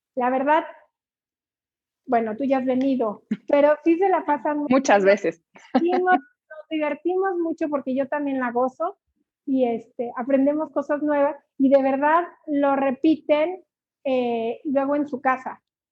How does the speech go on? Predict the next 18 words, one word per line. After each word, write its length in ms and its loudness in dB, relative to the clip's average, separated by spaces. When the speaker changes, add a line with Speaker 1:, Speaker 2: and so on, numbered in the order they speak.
Speaker 1:
¿no? 400 -8
Este, 680 -4
sí 120 0
me 120 4
hablan 320 0
y 40 -2
me 80 -2
dicen, 300 -4
"Ale, 220 -2
estoy 260 -4
haciendo 500 0
el 200 -4
filete 460 -8
que 80 -6
hicimos 500 -4
contigo", 540 -2
y, 200 0
este, 1000 -8